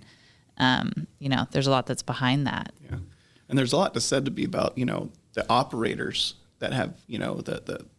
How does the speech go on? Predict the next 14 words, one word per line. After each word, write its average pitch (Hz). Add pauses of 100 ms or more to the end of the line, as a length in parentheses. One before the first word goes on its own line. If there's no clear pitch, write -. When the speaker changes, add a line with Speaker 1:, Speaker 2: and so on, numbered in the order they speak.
(180)
Speaker 2:
the 120
generation 117
of 104
operators -
that -
have -
had -
just - (520)
twenty, -
thirty 127
years -
of, -
of, -
uh, -